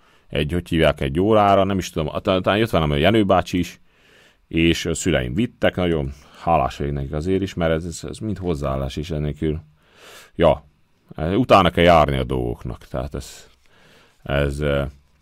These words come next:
egy fontos lépés volt, ugyanígy az énekbe is. Aztán akkor tényleg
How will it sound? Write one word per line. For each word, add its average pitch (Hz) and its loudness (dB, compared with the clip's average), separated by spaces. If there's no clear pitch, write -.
egy 73 -6
fontos 69 -4
lépés 69 -6
volt, 78 -4
ugyanígy 78 0
az 73 -4
énekbe 67 -4
is. 64 -10
Aztán - -10
akkor - -8
tényleg 67 -2